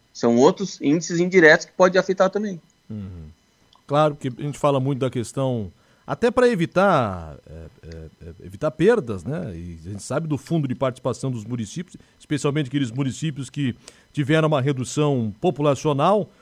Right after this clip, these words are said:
Speaker 2: é, constatada no, no, no, no censo. O governo federal sancionou recentemente, inclusive, uma lei complementar, né? Que é uma, uma nova regra que garante a, a, a, me parece, a segurança jurídica, né? Em relação a,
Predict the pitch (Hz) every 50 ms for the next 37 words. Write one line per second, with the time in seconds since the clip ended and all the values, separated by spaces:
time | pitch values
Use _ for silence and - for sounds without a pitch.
0 | _ _ _ _ - 95 92 - - 127 113 - 131 113 - - 131 127 117 110
1 | 113 107 107 110 104 98 95 101 98 92 98 101 95 107 104 95 - - 151 185
2 | 196 - 143 127 127 127 113 139 143 143 131 - 135 127 123 127 123 120 113 -
3 | 147 139 - - 139 123 131 139 123 127 123 - - 135 113 - 113 120 120 117
4 | - - 127 113 107 127 117 123 120 117 127 120 - 139 117 113 127 127 123 117
5 | 104 - 123 139 170 185 - 127 123 143 - - 123 120 120 117 107 95 - _
6 | _ _ _ _ - 95 104 104 101 107 127 127 120 98 92 98 117 160 175 165
7 | 160 143 131 123 117 104 - 107 113 107 104 151 160 147 - - 113 101 95 85
8 | 76 _ _ _ _ _ _ - - 78 82 85 82 80 78 73 69 - - _
9 | _ - - 87 92 95 - 101 107 - 104 104 131 131 - - 107 - 120 107
10 | 120 135 147 120 - 127 110 123 117 120 190 220 214 156 127 131 123 - 110 107
11 | 143 165 156 127 131 123 110 - - 147 143 139 131 113 101